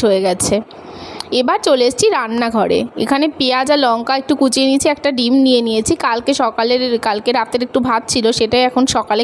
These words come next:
খাবো। একটুখানি ভাত ভাজা করে নিলাম। তো দেখো খেতে বসে পড়েছি। কার কার ভালো লাগে খেতে কমেন্ট করে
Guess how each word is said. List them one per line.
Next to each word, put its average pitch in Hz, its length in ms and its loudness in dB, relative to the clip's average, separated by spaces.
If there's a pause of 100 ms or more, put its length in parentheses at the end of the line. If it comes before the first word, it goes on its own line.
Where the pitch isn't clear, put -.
খাবো। 202 300 2
একটুখানি 247 400 -2
ভাত 208 200 -2
ভাজা 233 240 0
করে 220 220 0
নিলাম। 208 180 0 (640)
তো - 40 0 (120)
দেখো 233 280 -2
খেতে 277 220 -2 (100)
বসে 233 280 0
পড়েছি। 196 400 -2 (920)
কার 269 180 0
কার 330 120 2
ভালো 311 220 2
লাগে 311 200 -2
খেতে 311 280 0
কমেন্ট 262 260 0
করে 277 100 2